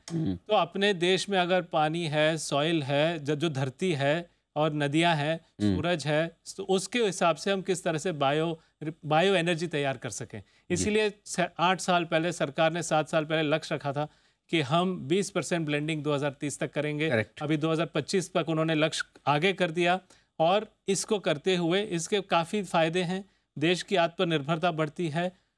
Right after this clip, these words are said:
Speaker 2: क्लाइमेट चेंज का मुकाबला करते हैं और किसान की तरह देखें तो उनकी भी जो आय की सुरक्षा ज़्यादातर अच्छी होती है, वो एक है।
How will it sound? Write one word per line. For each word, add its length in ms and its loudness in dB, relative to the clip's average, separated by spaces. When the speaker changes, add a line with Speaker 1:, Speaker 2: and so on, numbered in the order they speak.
Speaker 2:
क्लाइमेट 340 2
चेंज 260 0
का 120 0
मुकाबला 440 2
करते 300 -4
हैं 260 -4
और 200 4
किसान 440 2
की 120 -4
तरह 220 0
देखें 360 0
तो 140 -2
उनकी 260 -2
भी 120 -2
जो 140 -2
आय 260 2
की 120 -2
सुरक्षा 420 -2
ज़्यादातर 400 0
अच्छी 260 -8
होती 260 -4
है, 40 0
वो 240 -2
एक 200 2
है। 200 -12